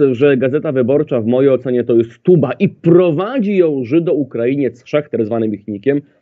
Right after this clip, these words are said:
to także jest według nich tak skonstruowane zdanie, które może doprowadzić do niechęci wobec Gazety Wyborczej i samego Adama Michnika, a raz,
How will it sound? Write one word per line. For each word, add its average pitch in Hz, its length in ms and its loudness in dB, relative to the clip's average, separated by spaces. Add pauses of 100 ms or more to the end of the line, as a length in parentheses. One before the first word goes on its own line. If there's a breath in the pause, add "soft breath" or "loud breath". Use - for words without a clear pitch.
(160 soft breath)
to 127 120 -4
także 127 420 0
jest 120 240 -4
według 127 460 0
nich 117 200 -8
tak - 240 -8
skonstruowane 180 920 -2
zdanie, 113 500 -4 (600 loud breath)
które 143 400 0
może 160 640 0
doprowadzić 131 880 -4
do 120 340 0 (240 loud breath)
niechęci 165 680 2
wobec 127 280 0
Gazety 120 380 -2
Wyborczej 117 520 0
i 107 60 -6
samego 117 400 0
Adama 110 280 0
Michnika, 156 800 -2
a 135 120 0
raz, 131 320 -4